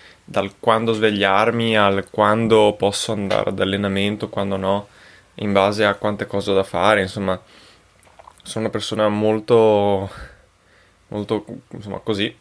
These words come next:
e sto mandando a-, a-, all'aria tutte le regole <laughs> possibili per darmi più tempo per studiare, perché, mm, purtroppo è veramente, eh, pesante. Spero di non, eh, soffrirne fisicamente,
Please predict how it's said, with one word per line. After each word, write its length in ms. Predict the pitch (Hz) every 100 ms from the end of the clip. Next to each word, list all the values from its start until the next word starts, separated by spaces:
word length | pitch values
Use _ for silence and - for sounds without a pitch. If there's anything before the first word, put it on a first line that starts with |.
| - _ - _ _ _
e 520 | - 139 123 117 110 107
sto 220 | - 110
mandando 500 | 113 104 104 101 98
a-, 120 | 92
a-, 200 | 95 95 -
all'aria 340 | 95 95 98
tutte 260 | 101 101 98
le 80 |
regole 760 | 95 - - 101 98 98 - 95 92 - -
<laughs> 120 | _ - - - _
possibili 520 | - - 110 101 104
per 280 | 104 98 95
darmi 320 | 98 101 101
più 140 | 98
tempo 280 | - 101 101
per 120 | 101
studiare, 520 | 98 110 101 92 104 107
perché, 300 | - - 90 - -
mm, 80 | -
purtroppo 380 | - - 87 87
è 60 | 98
veramente, 640 | 87 80 87 92 92 87 _ _ - - - - _ _ -
eh, 520 | - 98 92 85 85 -
pesante. 460 | 104 87 - -
Spero 320 | 92 - 104 110
di 120 | 104
non, 300 | 104 104 107
eh, 240 | 104 98
soffrirne 720 | 98 - 104 - 104 104 107 98
fisicamente, 1000 | - 101 98 - 104 95 92 90 104